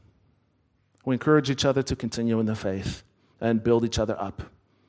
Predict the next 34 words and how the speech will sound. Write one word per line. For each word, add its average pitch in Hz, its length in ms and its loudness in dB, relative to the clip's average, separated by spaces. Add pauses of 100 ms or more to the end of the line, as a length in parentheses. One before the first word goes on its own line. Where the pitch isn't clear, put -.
(1300)
And 196 380 8 (300)
in 214 140 8
the 208 140 8
end, 226 240 10
we 214 160 8
may 214 160 10
not 220 180 8
receive 214 360 6
the 196 120 4
answers 208 320 4
that 196 160 6
we 202 100 12
want. 196 360 10 (1400)
Job 190 360 10
didn't 214 260 4
either 151 400 4 (720)
after 143 200 -4
everything 139 360 -2
that 135 100 0
happened 123 360 -2
to 120 120 -4
him, 110 280 -4 (680)
but 123 100 0
he 113 80 4
knew 147 260 6
that 180 160 10
the 180 80 6
Lord 175 260 12
was 175 180 6
there, 120 360 6 (840)
and 135 100 0
he 151 80 6
was 160 160 6
encouraged, 147 680 4